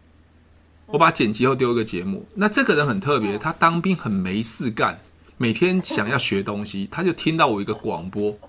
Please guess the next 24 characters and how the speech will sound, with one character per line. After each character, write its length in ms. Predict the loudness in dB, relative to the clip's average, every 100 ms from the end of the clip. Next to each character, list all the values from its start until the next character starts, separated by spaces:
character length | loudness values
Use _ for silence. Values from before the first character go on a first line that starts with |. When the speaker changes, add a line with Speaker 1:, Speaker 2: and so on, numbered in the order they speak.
| _ _ _ -20 _ -20 -20 -16
Speaker 1:
他 120 | -2 6
就 100 | 6
来 120 | 8
找 180 | 8 8
我 200 | 6 4
了。 260 | -2 -12 -20 _ _ _ _ _ _ _ _
Speaker 2:
嗯。 80 | -16
嗯。 140 | -14 -6
Speaker 1:
他 100 | 2
就 120 | 4
来 100 | 6
找 180 | 6 6
我 180 | 6
了， 260 | 4 0 -8 -20 _ _ _ _ _ _ -4
我 60 |
不 100 | -2
知 80 | 4
道 80 | 4
他 120 | 4
怎 100 | 4
么 120 | 2
出 200 | 2 2
现 300 | 2 6 4
的， 280 | 4 0 -4